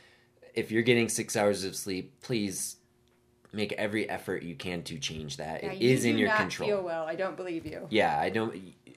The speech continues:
Speaker 1: If you think you get by just fine on six hours of sleep, you're fooling yourself. You've done it maybe long enough that you have no idea what it feels like to feel good again. Try. It is in your control.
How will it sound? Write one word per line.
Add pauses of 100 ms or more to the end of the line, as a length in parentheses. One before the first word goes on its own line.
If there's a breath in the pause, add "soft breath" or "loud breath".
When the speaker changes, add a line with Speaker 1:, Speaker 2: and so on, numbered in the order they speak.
Speaker 1:
If
you
think
you
get
by
just
fine
on
six
hours
of
sleep,
you're (180)
fooling
yourself.
You've
done
it
maybe
long
enough
that
you
have
no
idea
what
it
feels
like
to
feel
good
again. (1300 loud breath)
Try.
It
is
in
your
control.